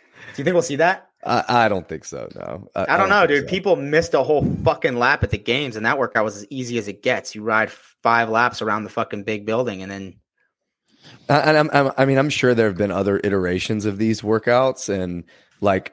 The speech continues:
Speaker 2: maybe at first they were like, "All right, this is the workout. We're gonna do, um, sixty synchro ring muscle up, sixty, sixty synchro cleans, sixty synchro bar muscle up, syn-, sixty synchro snatches, just a chipper, sixty, sixty, sixty, sixty."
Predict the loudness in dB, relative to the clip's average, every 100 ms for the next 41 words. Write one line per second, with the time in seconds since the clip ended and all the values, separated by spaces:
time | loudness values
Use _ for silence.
0 | _ -2 2 2 4 2 2 -2 0 0
1 | 0 0 2 0 2 2 2 -2 -6 -4
2 | 0 0 0 -2 -2 -4 -2 -2 0 2
3 | 2 0 -4 -10 _ _ -6 -2 -2 -4
4 | -10 _ _ _ 0 0 0 -2 0 0
5 | 2 2 2 2 2 2 2 2 0 _
6 | -8 -2 -2 -2 -4 -4 -2 -2 -2 -6
7 | -2 -2 0 -2 0 -2 0 0 -2 -6
8 | -10 _ _ -4 -2 -2 -2 -2 0 0
9 | 2 2 2 0 0 0 2 0 -2 -2
10 | 0 -2 -6 _ 0 0 -2 -4 -4 -2
11 | -4 -4 -8 -8 -10 -8 -6 -6 -4 -2
12 | -4 -8 -8 -2 -2 -2 -2 -2 -2 -6
13 | -6 -6 -10 -14